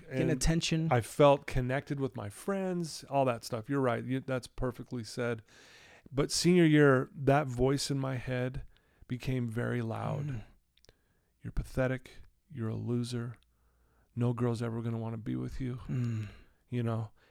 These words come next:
Speaker 2: And I walked around the hallways my senior year thinking that no one liked me. And the only way I felt somewhat normal is if I was getting high or throwing a party or giving my friends some drugs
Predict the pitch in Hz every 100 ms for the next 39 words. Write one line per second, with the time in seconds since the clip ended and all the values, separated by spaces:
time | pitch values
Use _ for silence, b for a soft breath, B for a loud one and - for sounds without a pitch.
0 | _ 120 120 120 135 156 - 156 143 127
1 | 110 143 143 131 113 123 120 - 147 135
2 | 123 117 127 143 120 110 - _ _ _
3 | _ - - 156 143 127 110 95 _ _
4 | _ _ 135 127 123 143 147 123 120 123
5 | 120 120 110 b b b 135 127 - 139
6 | 156 175 156 147 135 120 131 127 - -
7 | 147 151 156 143 135 123 123 131 151 117
8 | 120 117 131 131 131 127 113 120 131 151
9 | 127 120 127 127 b b 117 117 117 110
10 | 123 156 160 123 120 120 123 117 b b
11 | 110 110 127 143 147 147 - 139 139 -
12 | 151 120 117 117 117 117 -